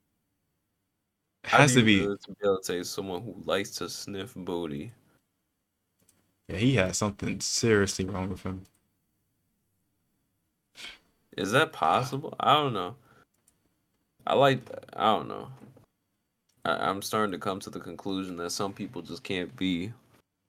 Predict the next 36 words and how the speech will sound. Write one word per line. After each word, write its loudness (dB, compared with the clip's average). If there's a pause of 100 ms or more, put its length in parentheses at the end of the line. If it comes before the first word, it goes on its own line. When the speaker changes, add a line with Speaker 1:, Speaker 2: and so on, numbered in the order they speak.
(580)
Speaker 1:
some 2
people 0
can't -2
be -4
rehabilitated. 0 (1080)
'Cause 0
some 6
people 0
just -6
don't 2
want -2
to -10
change. -6 (880)
Speaker 2:
No, 2 (680)
not -4
at 0
all. -2 (580)
Speaker 1:
And -2
if -2
that's 4
the -8
case, 0
what -4
do 0
we -2
do -2
with -4
them? -10 (840)
Who 2
knows? 0
Speaker 2:
Just -4 (1040)
double 10
the 6
sentence, 2
I -2
guess. 0